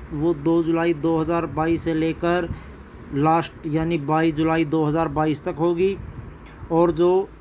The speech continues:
date of सीबीटी है यानी computer based जो exam होगा, जल्दी ही website पर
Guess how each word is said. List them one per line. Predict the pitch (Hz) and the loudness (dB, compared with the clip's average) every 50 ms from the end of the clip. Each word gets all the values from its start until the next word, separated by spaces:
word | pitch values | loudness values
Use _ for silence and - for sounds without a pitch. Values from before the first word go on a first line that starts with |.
| - - - 156 131 | -20 -16 -14 -10 0
date | 127 165 175 180 180 180 180 | 2 4 4 4 4 2 2
of | 180 180 156 | 0 0 -2
सीबीटी | - - - 175 175 165 170 175 175 - 185 170 | -4 0 2 2 4 4 4 2 4 2 2 2
है | 160 160 | 2 2
यानी | 156 170 175 180 | 0 0 0 -4
computer | 175 - 180 175 160 151 175 175 175 175 175 175 | -4 -2 -2 -4 0 2 2 2 2 2 0 -2
based | 160 156 165 175 180 170 - - 151 | 2 2 4 4 4 2 -2 -6 -6
जो | 143 156 170 180 185 190 180 - - - - - - - - | -2 2 4 4 4 2 0 -4 -12 -18 -18 -18 -6 0 0
exam | 170 147 147 160 170 170 180 | 0 2 2 2 2 2 0
होगा, | 180 156 165 165 160 160 170 170 170 - - 165 | 2 2 2 2 4 2 2 2 0 -2 -6 -8
जल्दी | 131 - 165 165 165 151 175 175 156 | -4 -2 0 0 2 4 4 4 4
ही | 160 165 | 4 2
website | 156 151 160 160 143 147 - 160 160 165 160 - | 2 2 0 -2 -2 -4 -4 -2 -2 -2 -2 -4
पर | - - 160 156 156 | -4 0 0 0 0